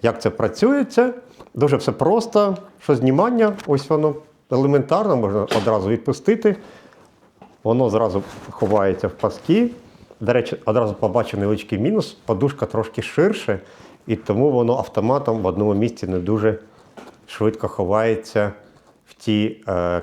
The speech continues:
катушки, на яких воно є. І далі, бачите, тут такі дві маленькі петельки по краєчкам,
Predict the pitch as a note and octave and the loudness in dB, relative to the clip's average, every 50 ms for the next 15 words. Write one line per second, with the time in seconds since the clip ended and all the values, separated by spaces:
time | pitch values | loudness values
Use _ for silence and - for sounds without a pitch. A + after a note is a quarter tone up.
0 | - - - G#2+ - - C3 C#3+ C#3 - - A#2+ G2 F#2+ - - - _ _ _ | -6 -4 -4 -4 0 0 0 0 0 0 -2 -2 -2 -2 -8 -16 -20 _ _ _
1 | _ - G#2+ G#2 G2 - - G2+ - - G2+ G2 G2 E2 E2+ E2+ D#2+ E2 - _ | _ -2 0 0 0 -2 -6 -8 -6 -4 -4 -4 -4 -4 -6 -6 -8 -8 -12 _
2 | _ _ _ _ _ _ - A3 B3+ E3 G2 F#2+ C3+ E3+ F#3 D3+ B2 A2 - - | _ _ _ _ _ _ -2 -2 -2 0 0 0 0 2 2 2 0 0 -2 -2
3 | A2 A2+ A2 - - - F#2+ - - F#2 - - - - F2 - - E2+ E2 - | -2 -2 -2 -2 -6 -8 -8 -4 -4 -6 -6 -4 -4 -4 -4 -2 -6 -10 -10 -10
4 | - - _ _ - - _ - G2 A#2 C3 B2 A2+ A2 A2+ A2 G#2+ - - - | -16 -20 _ _ -20 -20 _ -2 0 2 4 4 4 4 4 2 0 -4 -6 -8
5 | G2+ - - F#3 A3+ A3 B3 - - F#3 - - F3+ F#3 F#3 F#3 F#3+ - - F3 | -6 0 0 0 0 0 -2 -2 -2 -2 0 0 0 2 0 -2 0 0 -2 -2
6 | F3+ | -2